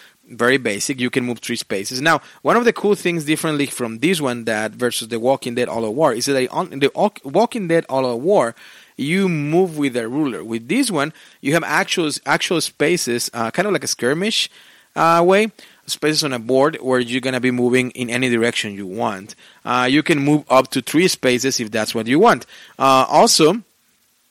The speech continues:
uh, you can run, but of course, if you run, what it basically means is that you can move three spaces. Then you're gonna roll another die, uh, which is the blue die, which is the most powerful die, and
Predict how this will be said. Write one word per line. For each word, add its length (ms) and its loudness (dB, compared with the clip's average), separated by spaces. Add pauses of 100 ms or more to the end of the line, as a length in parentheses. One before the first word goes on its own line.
(200)
uh, 80 0
you 220 4
can 300 2
run, 260 4
but 120 2
of 140 -6
course, 280 0
if 100 -4
you 260 4
run, 380 2 (360)
what 160 2
it 140 -2
basically 480 0
means 380 -6
is 200 -4
that 120 0
you 120 -2
can 180 -6
move 160 -6
three 140 -4
spaces. 420 0
Then 140 -2
you're 80 -2
gonna 240 -2
roll 320 0
another 420 -6
die, 400 0 (420)
uh, 440 2
which 200 -4
is 100 0
the 80 0
blue 240 2
die, 220 0
which 220 -6
is 60 -6
the 80 -4
most 160 -6
powerful 400 -6
die, 260 2 (480)
and 240 4